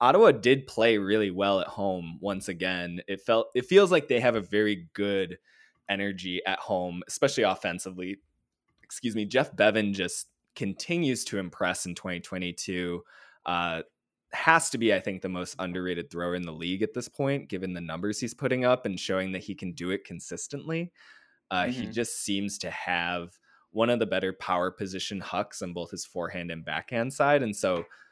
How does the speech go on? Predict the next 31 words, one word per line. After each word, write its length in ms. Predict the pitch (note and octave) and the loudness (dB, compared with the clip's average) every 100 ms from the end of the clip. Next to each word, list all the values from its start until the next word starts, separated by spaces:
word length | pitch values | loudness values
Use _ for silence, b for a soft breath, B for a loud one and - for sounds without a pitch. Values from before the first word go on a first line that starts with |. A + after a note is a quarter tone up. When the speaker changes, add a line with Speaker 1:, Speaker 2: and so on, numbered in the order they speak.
| b | b
Speaker 1:
Ottawa's 320 | - C#3+ D4+ F3+ | 2 4 6 6
offense 480 | A#2 C3 A#2 G2+ | 6 6 0 -2
was 140 | G#2 G2 | -4 -4
remaining 380 | G2 G2+ G#2 F#2 | -2 0 -2 -4
punchy 380 | - G2 G#2+ G2 | -6 -6 -4 -6
throughout. 420 | - E2+ B2 G#2 | -4 4 6 6
It's 180 | E2+ - | 0 -6
just 240 | G2+ - | -6 -6
that 200 | - F2+ - _ _ _ _ _ _ _ _ | -2 -2 -2 _ _ _ _ _ _ _ _
they 100 | A#2+ | 0
couldn't 320 | C3+ F3 G3+ | 4 4 4
keep 200 | G3+ F#3 | 6 6
up 180 | G3 G#3 | 8 8
with 120 | G3 | 6
Greg 260 | C3 D#3 E3+ | 6 6 8
Martin 400 | C#3 E3+ G#3+ B2 | 6 6 6 2
as 140 | A#2+ | 2
he 80 | B2 | 0
set 400 | A#2 - A#2+ C3 | -2 4 6 6
a 140 | A#2 A#2 | 2 0
single 420 | - A2+ B2+ C3 | 0 -2 2 2
game 320 | A2+ A#2+ C3 | 2 0 0
receiving 480 | B2 A2+ - B2+ E3+ | -2 -4 -4 -2 0
yards 300 | A#2 F#2+ F2+ | 0 -2 0
record 420 | G2+ F#2+ G#2 G#2 | 0 2 0 0
with, 180 | F#2+ F#2 | 0 0
what 120 | B2 | 0
was 160 | C#3 A2 | 2 0
it, 100 | F#2 | -2
six 240 | - - | -4 -2
fifty-eight? 720 | - D#3 B2+ A2+ D#3+ A#3+ - | -2 0 2 4 4 -2 -12